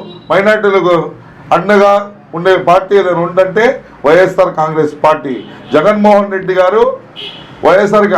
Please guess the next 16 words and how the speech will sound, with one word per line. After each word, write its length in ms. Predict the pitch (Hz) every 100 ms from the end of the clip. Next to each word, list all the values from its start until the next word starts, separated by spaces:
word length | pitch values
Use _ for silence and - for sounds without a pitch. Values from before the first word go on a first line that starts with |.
| 165
అండా 180 | 175 208
దండ. 300 | 190 165 160 131 - - - - 151
ఈరోజు 380 | 202 220 226 226 185 151 - - _ _ _ - -
కేవలం 460 | 180 233 254 226 - - -
వాళ్ళ 160 | 143 147
అబ్బాయికి 480 | 143 196 208 208 - - - - - - -
సీఎం 320 | 165 196 202
చేయాలని 340 | 185 170 156 135
చంద్రబాబు 340 | 139 147 139 117
నాయుడు 240 | 101 - - - - - -
ఫోర్ 220 | 170 202 202
పర్సెంట్ 300 | 196 185 165
రిజర్వేషన్ 480 | 156 160 151 147 147 147
కూడా 140 | 180 196 - - - - - -
పక్కన 260 | 151 175
పెట్టేస్తున్నాడు. 680 | 156 151 127 147 117 107 101